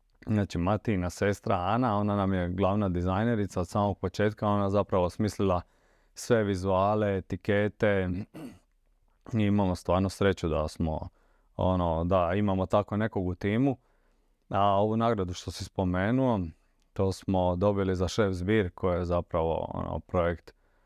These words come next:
tri pivovare, jednog kuhara i vinara, znači nas pet je bilo u cijeloj toj priči. Ana je radila etiketu koja je zapravo trebala dočarati tih pet,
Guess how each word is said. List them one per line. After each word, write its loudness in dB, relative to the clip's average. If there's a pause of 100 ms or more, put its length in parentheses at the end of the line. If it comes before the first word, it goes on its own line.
(580)
tri 2
pivovare, 2 (580)
jednog 0
kuhara 2
i 0
vinara, 2
znači -6
nas -2
pet 0
je 0
bilo 2
u 0
cijeloj 0
toj 0
priči. 0 (440)
Ana 0
je -2
radila 2
etiketu -2
koja 0
je 0
zapravo 0 (480)
trebala 2
dočarati 0 (760)
tih 0
pet, 0